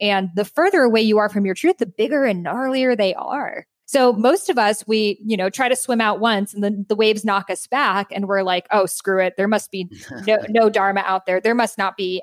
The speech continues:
Speaker 1: any open waters because all I've experienced are massive crashes." And then we go back to the sand and everyone around us is like, "Oh yeah, I tried to, you know, start a band in college, totally failed. Do not follow your dreams."
Speaker 2: <laughs>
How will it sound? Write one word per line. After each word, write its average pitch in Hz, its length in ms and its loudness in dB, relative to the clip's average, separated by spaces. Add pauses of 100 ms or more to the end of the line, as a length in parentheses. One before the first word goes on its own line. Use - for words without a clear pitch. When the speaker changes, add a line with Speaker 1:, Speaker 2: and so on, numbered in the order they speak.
Speaker 1:
any 214 280 0
open 180 320 -4
waters 208 460 0
because 208 360 -4
all 202 140 2
I've 202 160 0
experienced 208 640 -2
are 180 80 -4
massive 180 540 -6
crashes." - 760 -10 (600)
And 220 360 0
then 226 140 0
we 233 100 2
go 220 140 4
back 214 240 -2
to - 80 -10
the 202 80 -2
sand 262 380 -2
and 196 100 -2
everyone 220 400 2
around 196 380 0
us 185 160 0
is 185 180 -6
like, 185 200 0
"Oh 196 120 2
yeah, 190 240 2
I 185 100 0
tried 196 320 0
to, 180 180 0
you 175 120 -4
know, 175 100 -4
start 190 260 0
a 190 40 0
band 185 280 0
in 170 120 -12
college, 196 440 2
totally 185 340 -2
failed. 185 500 0
Do 185 100 -6
not 180 400 0
follow 175 300 2
your 170 180 0
dreams." 160 580 -8
Speaker 2:
<laughs> 92 60 -16